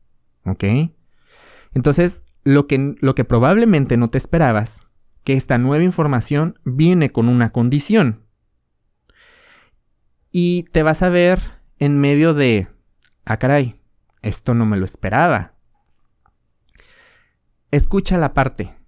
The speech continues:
que quiere proponerte una, un término, una condición, y evalúalo con calma, sin explotar,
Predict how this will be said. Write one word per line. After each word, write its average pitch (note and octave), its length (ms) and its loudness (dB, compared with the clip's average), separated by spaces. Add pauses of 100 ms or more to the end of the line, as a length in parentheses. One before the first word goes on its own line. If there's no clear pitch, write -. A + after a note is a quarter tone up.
(280)
que A2+ 400 -2
quiere C3+ 460 -2
proponerte B2 1120 -2
una, C3+ 400 -2
un C3+ 180 -4
término, C3+ 460 0
una B2 160 -2
condición, C3 720 -2 (1800)
y C#3+ 100 2
evalúalo C3 800 0 (540)
con A2+ 200 -2
calma, C#3 640 0 (520)
sin B2 240 -4
explotar, C3+ 720 -2